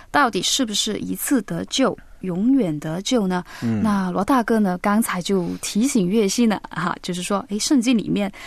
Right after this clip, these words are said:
Speaker 1: 根本就没有这句话的啊。
Speaker 2: 啊，这个是真的。啊，很多人呢，以为，啊，圣经说我们人一次得救，啊，就，啊，永远得救。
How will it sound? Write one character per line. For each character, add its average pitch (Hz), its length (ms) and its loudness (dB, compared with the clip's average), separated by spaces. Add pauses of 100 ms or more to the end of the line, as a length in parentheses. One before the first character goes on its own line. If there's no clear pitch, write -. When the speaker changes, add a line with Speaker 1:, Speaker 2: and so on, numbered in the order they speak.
(240)
Speaker 1:
根 262 240 4
本 165 320 -2
就 196 240 -2
没 165 340 0
有 208 140 2
这 170 200 -2
句 170 180 -6
话 175 220 -4
的 165 80 -6
啊。 170 240 -6
Speaker 2:
啊， 131 120 2 (120)
这 202 80 4
个 196 100 4
是 120 180 2 (220)
真 185 180 4
的。 131 120 4 (420)
啊， 180 80 2
很 151 180 4
多 226 140 4
人 175 140 4
呢， 196 100 4
以 110 80 2
为， 117 160 4
啊， 208 280 2
圣 185 340 4
经 233 260 4
说 240 440 2 (200)
我 117 140 0
们 175 180 4
人 160 240 4
一 151 140 2
次 190 240 2
得 131 180 4
救， 143 280 2 (340)
啊， 110 260 2
就， 104 440 2
啊， 98 320 -2
永 123 220 4
远 101 220 2
得 127 160 2
救。 151 260 2